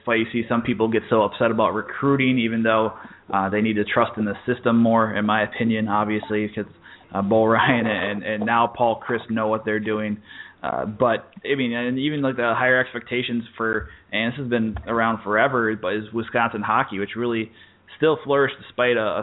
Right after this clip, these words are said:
struggling athletic department otherwise back, uh, during those times.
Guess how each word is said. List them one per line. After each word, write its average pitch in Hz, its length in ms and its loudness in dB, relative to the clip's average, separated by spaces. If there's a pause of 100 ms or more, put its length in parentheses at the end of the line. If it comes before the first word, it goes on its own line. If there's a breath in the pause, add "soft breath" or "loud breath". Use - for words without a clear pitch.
struggling 113 720 -2
athletic 113 460 -4
department 110 400 -4
otherwise 104 500 -2 (140)
back, 107 260 2 (480 loud breath)
uh, - 360 0
during 110 200 4
those 107 180 0 (120)
times. 104 380 2